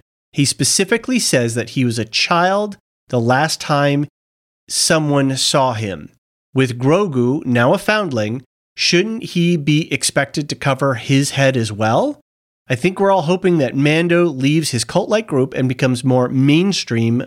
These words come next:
uh, Mandal-, a mainstream Mandalorian, but his current quest is to redeem himself. If he is so set on it,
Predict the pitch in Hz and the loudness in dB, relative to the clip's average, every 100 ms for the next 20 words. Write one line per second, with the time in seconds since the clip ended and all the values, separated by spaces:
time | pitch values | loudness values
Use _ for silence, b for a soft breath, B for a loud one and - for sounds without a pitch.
0 | - 120 113 120 117 117 113 120 135 127 | -6 -6 -4 0 2 2 0 0 2 4
1 | 151 170 156 143 127 120 117 113 135 214 | 4 2 0 -4 -4 -2 0 0 2 2
2 | 117 110 117 _ _ _ - 139 123 196 | 2 -2 -6 _ _ _ -2 -2 0 -2
3 | 202 - 131 123 - 127 - 139 151 156 | -2 -2 -2 -2 -4 -8 -4 0 0 2
4 | 220 185 117 101 - 80 - _ _ _ | 2 2 2 -2 -4 -6 -10 _ _ _
5 | _ _ _ - 208 262 - - 220 220 | _ _ _ -2 0 0 -2 -2 0 0
6 | 185 156 147 - 151 - - 175 170 113 | 2 2 2 0 0 0 0 0 0 -4
7 | 110 110 - | -2 -2 -6